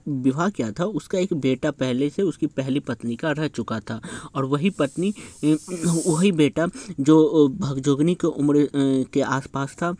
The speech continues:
तो उसके मरने के बाद, उसके पिता के मरने के बाद उसी से ये शादी क्या कर लेते, जो कि समाज के क्या होता है,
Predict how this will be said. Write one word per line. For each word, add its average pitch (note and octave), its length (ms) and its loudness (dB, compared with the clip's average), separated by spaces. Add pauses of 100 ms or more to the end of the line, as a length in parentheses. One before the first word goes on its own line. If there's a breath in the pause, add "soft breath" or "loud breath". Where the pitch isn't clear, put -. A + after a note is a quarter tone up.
(300 loud breath)
तो C3 380 4
उसके D3 280 2
मरने C3 380 2
के C#3 160 0
बाद, B2+ 280 -2
उसके C3+ 340 -4
पिता C3+ 260 -4
के C3 80 -4
मरने A#2+ 260 -2
के C3+ 100 -6
बाद C#3+ 160 -4
उसी B2+ 260 -4
से C3 160 -2
ये C3 180 -2
शादी A2+ 340 -4
क्या A2+ 200 -8
कर A2+ 160 -6
लेते, A2+ 300 -2
जो C#3 140 -2
कि B2+ 140 -8
समाज A#2+ 400 -4
के - 120 -8
क्या C#3 200 -6
होता C#3 240 -6
है, G3+ 80 -6